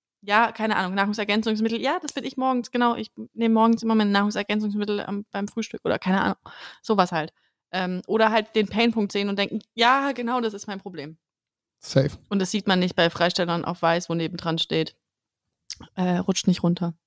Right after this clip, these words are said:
Speaker 1: Aber der Socken sieht da in dem Moment perfekt aus.
Speaker 2: Ja, voll. Romy, das waren schon fünf. Wie nochmal? <laughs> Geil, ich glaub, das Format ist gut.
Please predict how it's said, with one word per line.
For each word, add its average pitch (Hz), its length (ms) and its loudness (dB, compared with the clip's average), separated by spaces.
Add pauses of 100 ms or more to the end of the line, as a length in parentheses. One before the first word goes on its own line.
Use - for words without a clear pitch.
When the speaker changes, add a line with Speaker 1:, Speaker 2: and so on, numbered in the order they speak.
(120)
Speaker 1:
Aber 170 200 2
der 170 120 0
Socken 175 280 -2
sieht 175 180 -6
da 165 140 6
in 170 100 0
dem 170 80 -4
Moment 160 220 -2
perfekt 165 360 -10
aus. 160 280 -8 (360)
Speaker 2:
Ja, 143 220 4 (380)
voll. 123 320 -2 (840)
Romy, 220 280 10
das 160 200 6
waren 214 180 8
schon 247 160 8
fünf. 160 340 4 (1400)
Wie 185 100 4
nochmal? 311 280 4 (460)
<laughs> - 1500 4
Geil, 190 260 6
ich - 140 0
glaub, 175 220 8
das 147 100 2
Format 147 300 6
ist - 160 -2
gut. 139 240 0